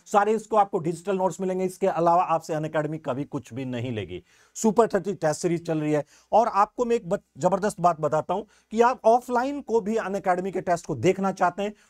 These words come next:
विजिट करें, बहुत जगह अनअकैडमी के सेंटर्स हैं, वहां पर जाएं। स्कॉलरशिप है बहुत बड़ी, अनअकैडमी का एसआरजी प्रोग्राम है, किसी न किसी माध्यम से आप जुड़ सकते हैं और बहुत सारा फायदा होने वाला है।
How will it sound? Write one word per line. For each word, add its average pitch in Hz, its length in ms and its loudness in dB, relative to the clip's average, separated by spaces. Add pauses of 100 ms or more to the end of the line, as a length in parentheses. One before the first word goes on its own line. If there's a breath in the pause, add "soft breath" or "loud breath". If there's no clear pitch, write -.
विजिट 190 320 0
करें, 214 380 -2
बहुत 190 460 2
जगह 190 220 0
अनअकैडमी 180 520 -2
के 180 140 -4
सेंटर्स 156 440 -4
हैं, 180 180 -4 (240 soft breath)
वहां 151 140 6
पर 170 160 0
जाएं। 170 280 0
स्कॉलरशिप 180 640 -2
है 170 60 4
बहुत 156 240 0
बड़ी, 165 320 -2 (200 loud breath)
अनअकैडमी 180 440 -2
का 180 140 0
एसआरजी 185 480 0
प्रोग्राम 165 480 2
है, 160 140 -2 (220 soft breath)
किसी 220 200 0
न 254 100 0
किसी 190 260 -2
माध्यम 165 320 0
से 165 120 -6
आप 147 200 0
जुड़ 170 160 0
सकते 170 300 -6
हैं 208 80 -4
और 185 60 -2
बहुत 135 300 0
सारा 151 160 2
फायदा 135 300 0
होने 123 180 0
वाला 107 240 0
है। 98 100 -2